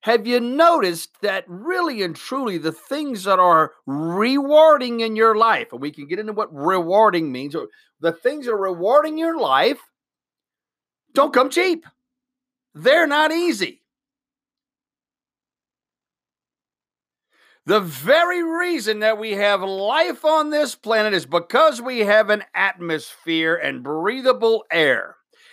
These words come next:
And it's easy as shit to breathe. It's essential. It's sort of fun 'cause you, it keeps you alive. But it is an autonomous action in our lives. We don't have to actually think,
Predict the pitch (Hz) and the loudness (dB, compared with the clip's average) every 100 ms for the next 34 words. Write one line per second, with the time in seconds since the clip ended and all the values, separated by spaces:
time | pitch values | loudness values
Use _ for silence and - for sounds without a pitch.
0 | _ 202 214 202 - - 277 311 294 294 | _ 0 2 2 -2 -10 -2 0 0 -2
1 | 302 285 202 - 175 160 - 190 185 247 | -4 -4 -6 -4 -2 -4 -2 -2 0 2
2 | 262 240 143 92 _ _ _ 143 113 - | 4 2 0 -6 _ _ _ -10 -10 -12
3 | 127 - - 233 277 - 330 349 - _ | -18 -16 -6 -6 -6 -2 0 0 -4 _
4 | - - - - - - - 110 220 330 | -18 -14 -12 -12 -16 -16 -10 -2 2 2
5 | - - 151 262 214 127 107 110 107 _ | -2 -2 0 0 -4 -8 -8 -12 -14 _
6 | 113 117 - _ _ 170 175 - 147 131 | _ _ -20 _ _ -10 -10 -4 -4 2
7 | 202 262 202 240 254 _ _ _ _ _ | 4 4 4 2 0 _ _ _ _ _
8 | _ _ 190 208 208 196 196 190 180 - | _ _ 0 2 2 0 -2 -2 -2 -4
9 | - 294 330 311 277 220 - 196 196 - | -8 -4 -2 0 -2 -4 -4 -2 -2 -6
10 | 175 156 147 175 233 240 185 160 214 226 | -6 -4 -2 2 2 2 0 -4 -2 -2
11 | 190 185 165 185 185 170 151 - 190 190 | -2 -4 -2 -2 -2 -8 -8 -6 -4 -4